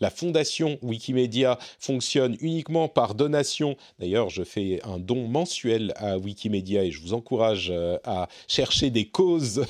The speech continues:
<laughs> tech ou non, euh, auxquelles, euh, euh, faire des, ce genre de, de contribution aussi. Mais, euh, Wikimedia a créé Wikimedia Entreprise et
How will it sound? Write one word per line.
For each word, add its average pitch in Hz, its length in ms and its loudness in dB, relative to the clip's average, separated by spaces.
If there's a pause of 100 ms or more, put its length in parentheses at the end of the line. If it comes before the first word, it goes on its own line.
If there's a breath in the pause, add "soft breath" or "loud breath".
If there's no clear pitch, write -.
(120)
<laughs> - 400 -6
tech 175 300 -6
ou 135 80 -6
non, 127 260 -4 (280 loud breath)
euh, 107 260 2
auxquelles, 117 520 0
euh, 95 340 2 (100)
euh, 92 280 -6
faire 110 300 0
des, 95 340 -2
ce 107 240 -4
genre 101 220 0
de, 95 160 -2
de 87 340 -6
contribution 101 680 -6
aussi. 208 300 -4
Mais, 123 220 0 (400 loud breath)
euh, 117 300 4
Wikimedia 156 800 0
a 147 160 0
créé 160 280 0
Wikimedia 113 580 0
Entreprise 120 1000 -2
et 185 280 2